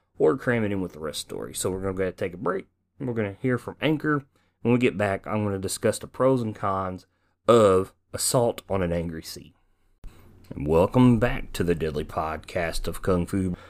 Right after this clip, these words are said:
with myself, J V D. Um, let's talk about here Assault on an Angry Sea. So we're basically continuing these James Bond espionage story arcs, which, uh, I enjoyed this better than the previous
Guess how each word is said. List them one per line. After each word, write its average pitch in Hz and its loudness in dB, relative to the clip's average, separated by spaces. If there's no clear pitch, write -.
with 131 2
myself, 127 2
J 127 4
V 127 4
D. 139 4
Um, 104 0
let's - -12
talk - 2
about 110 2
here 98 0
Assault 90 0
on 98 2
an 90 0
Angry 90 -2
Sea. 87 -4
So 107 4
we're 107 -2
basically 120 2
continuing 101 2
these 90 -2
James 98 2
Bond 87 2
espionage 87 -2
story 87 2
arcs, 90 0
which, 104 2
uh, 98 4
I 101 4
enjoyed 110 4
this 101 0
better 92 2
than 87 -2
the 85 -4
previous 87 -4